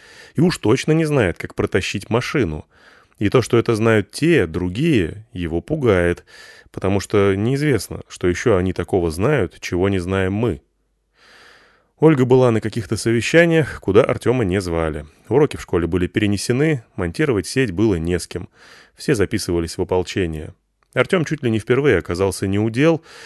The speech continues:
поэтому и не знал, чем себя занять. Встреченный на улице Борух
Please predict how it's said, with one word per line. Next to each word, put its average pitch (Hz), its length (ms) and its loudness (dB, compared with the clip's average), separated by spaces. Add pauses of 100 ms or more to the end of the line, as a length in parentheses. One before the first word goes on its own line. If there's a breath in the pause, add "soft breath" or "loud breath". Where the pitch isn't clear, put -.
(160 loud breath)
поэтому 156 460 6
и 151 120 -2
не 147 120 2
знал, 95 340 0
чем 120 280 -2
себя 90 280 -2
занять. 82 460 -4 (440)
Встреченный 120 520 0
на 107 120 2
улице 117 320 0
Борух 123 420 2